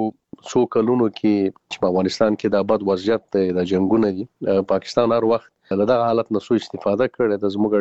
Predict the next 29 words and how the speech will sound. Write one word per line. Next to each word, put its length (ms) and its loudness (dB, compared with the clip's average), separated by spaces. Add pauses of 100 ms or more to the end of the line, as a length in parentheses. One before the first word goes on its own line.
ډېر 220 2 (460)
افغانان 340 0
چې 140 -6
دي 80 2
هغه 200 0
طرف 240 0
ته 60 0
کډوال 600 0
دي 160 -2
او 80 0 (100)
زموږ، 240 0
ا، 640 -6 (300)
ډېر، 180 2 (140)
ا، 580 -2
صادرات 480 -2
چې 180 -12
دي 140 -4
له 80 4
بده 220 2
بخته 240 -2 (160)
په 100 -10
پاکستان 460 0
باندې 340 0
متکی 460 -2
دي 100 4
او 140 2
هغه 240 0
هم 240 0
زموږ 200 0